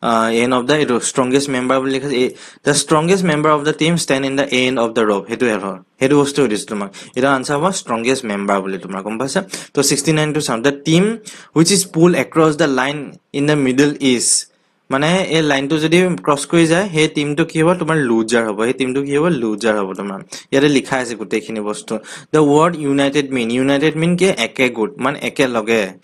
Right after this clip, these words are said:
সেইটোৱে, সেইকাৰণে তোমাৰ together হ'ব। united মানে ট-, মিনিংটো হ'ব যে together। গম পাইছা? একদম easy। তোমালোকে এতিয়া গম পাইছা চাগে ইমান easy, two thousand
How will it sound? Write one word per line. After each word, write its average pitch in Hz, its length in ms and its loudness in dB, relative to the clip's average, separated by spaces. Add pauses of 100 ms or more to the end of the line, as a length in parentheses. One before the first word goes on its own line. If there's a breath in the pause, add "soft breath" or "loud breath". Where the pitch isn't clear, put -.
(260 loud breath)
সেইটোৱে, 127 260 2
সেইকাৰণে 143 320 0
তোমাৰ 156 240 0 (100)
together 120 440 2
হ'ব। 104 180 -2
united 123 420 -2
মানে 143 220 -2
ট-, 180 120 -6
মিনিংটো 127 560 -2
হ'ব 139 180 0
যে 170 120 0
together। 107 600 0 (440 loud breath)
গম 131 140 0
পাইছা? 190 280 0 (300 loud breath)
একদম 180 240 4
easy। 123 180 0
তোমালোকে 139 360 0
এতিয়া 147 200 2
গম 139 160 2
পাইছা 139 160 -2
চাগে 147 200 -4
ইমান 127 220 -4
easy, 120 200 -2
two 131 140 -4
thousand 123 500 -4